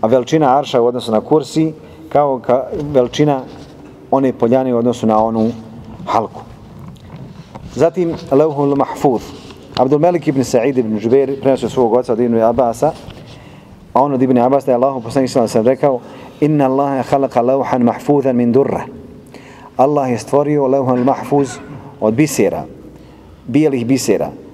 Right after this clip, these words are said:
„Safahatuha min yaqutati hamra.” Korice su joj od crvenog jakuta. Pero mu je svjetlost, pisanje mu je svjetlost.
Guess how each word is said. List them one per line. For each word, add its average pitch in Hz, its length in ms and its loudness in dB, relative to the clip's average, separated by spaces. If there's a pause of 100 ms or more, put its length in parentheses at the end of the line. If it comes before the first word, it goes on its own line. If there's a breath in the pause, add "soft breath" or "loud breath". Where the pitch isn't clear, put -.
(160)
„Safahatuha 151 800 0
min 139 140 2
yaqutati 135 540 2
hamra.” 123 420 0 (520 loud breath)
Korice 151 360 0
su 135 160 0
joj 147 280 2 (100)
od 120 120 -2
crvenog 131 440 2
jakuta. 127 600 2 (800 loud breath)
Pero 156 240 2
mu 135 120 -2
je 113 120 0
svjetlost, 156 580 0 (540)
pisanje 139 420 2
mu 113 80 2
je 107 100 2
svjetlost. 139 560 0